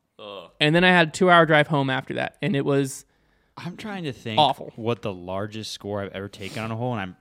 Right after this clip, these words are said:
Speaker 3: I might have it in my U disc 'cause I think it was during a tag match at Hideaway on hole eleven.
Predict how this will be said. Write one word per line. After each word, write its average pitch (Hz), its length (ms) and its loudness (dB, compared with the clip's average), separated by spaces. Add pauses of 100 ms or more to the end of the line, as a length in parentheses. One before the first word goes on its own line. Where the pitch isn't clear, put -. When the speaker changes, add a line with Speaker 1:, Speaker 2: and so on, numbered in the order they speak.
(120)
Speaker 3:
I 101 120 -12
might 113 380 -6
have 123 220 -6
it 113 60 -4
in 107 80 -6
my 98 100 -8
U 95 240 -14
disc 117 360 -14
'cause 113 120 -16
I 90 80 -16
think 123 300 -14
it 131 80 -14
was 101 260 -12 (300)
during 107 240 -10
a 95 60 -12
tag 95 400 -12
match 98 220 -12
at 87 80 -14
Hideaway 98 720 -10
on 90 160 -12
hole 87 680 -10 (640)
eleven. 95 500 -14